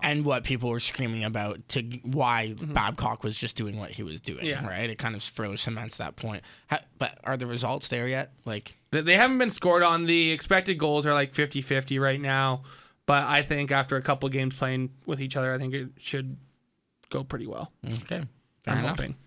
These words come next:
Speaker 1: It's your account, so I'll,
Speaker 2: Yeah.
Speaker 1: I'll, uh, speaking of them both being, uh, from out west,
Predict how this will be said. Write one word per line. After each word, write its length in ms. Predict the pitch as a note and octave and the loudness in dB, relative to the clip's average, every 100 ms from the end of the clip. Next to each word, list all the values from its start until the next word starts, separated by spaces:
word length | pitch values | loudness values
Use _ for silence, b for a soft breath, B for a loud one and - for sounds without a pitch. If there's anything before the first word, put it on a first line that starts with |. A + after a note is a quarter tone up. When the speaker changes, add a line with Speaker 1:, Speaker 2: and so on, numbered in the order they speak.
| _ | _
Speaker 1:
It's 200 | - A#2 | -8 -2
your 160 | C#3 D3+ | 0 0
account, 400 | C3+ D#3 C3 G#2+ | 2 0 0 -2
so 100 | B2 | -2
I'll, 140 | A#2 | 0
Speaker 2:
Yeah. 160 | C3 C3+ | 2 0
Speaker 1:
I'll, 140 | A#2 - B B | 0 -4 B B
uh, 140 | F3 | 0
speaking 400 | E3 - A3 B3 | 2 2 0 2
of 100 | A#3 | 2
them 300 | F#3+ F3+ D3+ - | 2 0 -2 -2
both 380 | D#3 D#3 D3+ - | 0 0 0 0
being, 500 | C#3 C3 B2 - - | 0 0 -6 -10 -10
uh, 220 | C#3+ B2+ A#2+ | -4 -2 -4
from 320 | - C#3+ C#3 | -2 0 0
out 200 | B2 B2 | -2 -2
west, 360 | A#2 B2+ A#2 - | 0 -2 -2 -8